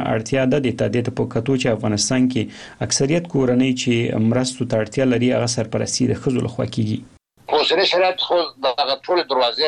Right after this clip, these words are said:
Speaker 2: د ښځو په مخ باندې تړل شوې دي. دا واقعیت دی. کون-، کونډې دي، م-، مړ-، مړ-، مړ-، مړګانې په جنګو کې لاس ورکړي دي. دوی د کور سرپرستي په لاس کې وه. او یا ځینې په، ځینې ښ-،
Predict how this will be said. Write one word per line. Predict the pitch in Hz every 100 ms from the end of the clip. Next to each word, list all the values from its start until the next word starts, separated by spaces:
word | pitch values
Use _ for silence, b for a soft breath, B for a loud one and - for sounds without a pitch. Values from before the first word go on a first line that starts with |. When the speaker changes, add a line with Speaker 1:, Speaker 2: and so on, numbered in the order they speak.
| 151
Speaker 2:
د | 117
ښځو | - 113 120
په | 139
مخ | -
باندې | 107 98
تړل | - 98
شوې | - 135 123 -
دي. | - - _ _ 131
دا | 139 123 123
واقعیت | 117 110 165 165
دی. | 147 117
کون-، | 107 110 107
کونډې | 139 131 123
دي، | 120 110
م-، | 101 98 92
مړ-، | 107 104 104
مړ-، | 104 -
مړ-، | 107 107 101
مړګانې | 107 107 117 113 101
په | 104 92
جنګو | 104 139 135
کې | 123
لاس | 117 -
ورکړي | 107 - 117 110
دي. | 101 _ _ -
دوی | 117
د | 107 -
کور | 120
سرپرستي | 113 - 101 95 151 143
په | 120
لاس | 120 -
کې | 113
وه. | 107 95 _ _ -
او | 101
یا | 117 110
ځینې | 123 123 139 131 117
په، | 120 113
ځینې | 127 117
ښ-، | -